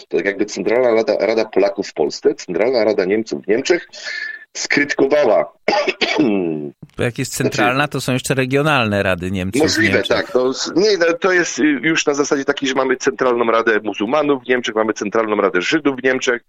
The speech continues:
Speaker 1: no i mamy Centralną Radę Niemców w Niemczech, która jakby, mm, reprezentuje, reprezentuje interesy Niemców, którzy nie zgadzają się z Niemcami, które w tej chwili są. No tak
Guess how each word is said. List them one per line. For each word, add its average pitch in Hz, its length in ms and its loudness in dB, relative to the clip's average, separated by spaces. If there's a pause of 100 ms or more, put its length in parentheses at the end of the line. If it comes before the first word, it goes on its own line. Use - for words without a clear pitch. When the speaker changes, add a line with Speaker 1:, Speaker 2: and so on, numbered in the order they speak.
(360)
Speaker 1:
no 143 120 2
i 147 80 2
mamy 143 200 2
Centralną 123 400 -2
Radę 113 220 2
Niemców 104 400 0
w 71 40 -6
Niemczech, 165 380 0 (360)
która 127 320 2
jakby, 123 420 0 (140)
mm, 107 380 -4
reprezentuje, 135 920 2
reprezentuje 117 1080 0
interesy 123 480 -2
Niemców, 131 260 -2
którzy 113 240 -2
nie 113 80 2
zgadzają 113 520 0
się 113 340 0 (360)
z 101 120 -4
Niemcami, 143 340 0
które 117 200 0
w - 40 -16
tej 113 120 -2
chwili 107 200 -2
są. - 160 -2
No 92 140 0
tak - 300 -6